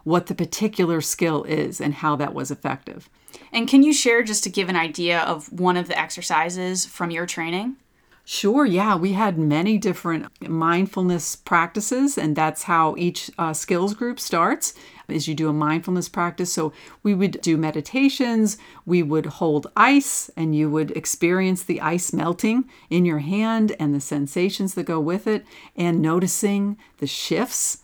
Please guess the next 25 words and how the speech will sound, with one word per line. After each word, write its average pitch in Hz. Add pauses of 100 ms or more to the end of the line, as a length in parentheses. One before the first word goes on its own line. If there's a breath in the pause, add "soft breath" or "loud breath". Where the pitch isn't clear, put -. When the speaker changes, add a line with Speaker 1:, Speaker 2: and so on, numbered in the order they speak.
Speaker 1:
You 185
know, 196
usually 170
starts 160
out 170
with, 175
like, 151
"Wow, 139
that's 151
really 165
cold. 185 (240 soft breath)
That's - (240)
painful." 190 (300 loud breath)
And 190
then 180
you 202
sit 202
with 262
it, 247 (240)
and 190
then 196
it 220
starts 254
to 269
shift. -